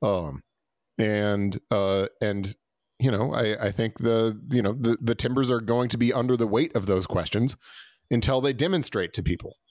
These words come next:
that they are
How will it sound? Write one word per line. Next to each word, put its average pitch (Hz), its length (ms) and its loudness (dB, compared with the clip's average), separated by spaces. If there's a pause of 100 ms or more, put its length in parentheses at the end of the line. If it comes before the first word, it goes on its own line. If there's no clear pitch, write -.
(160)
that 104 380 4 (920)
they 110 360 2
are 87 560 0